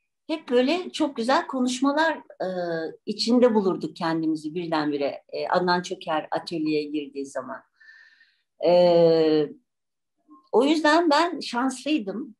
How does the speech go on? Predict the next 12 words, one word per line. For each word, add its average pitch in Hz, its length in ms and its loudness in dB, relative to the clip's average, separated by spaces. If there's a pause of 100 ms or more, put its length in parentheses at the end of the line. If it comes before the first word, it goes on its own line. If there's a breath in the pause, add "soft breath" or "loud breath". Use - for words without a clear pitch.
(180)
E, 165 60 -4 (1900 soft breath)
iyi, 202 540 2
iyi 302 240 4
bir 311 60 6
öğrenciydim. 175 1080 0
E, 139 540 -4
çok 233 260 0
iyi 240 160 4
bir 185 60 4
öğrenciydim 139 840 -2
akademide. 160 800 -4 (640)
E, 175 800 2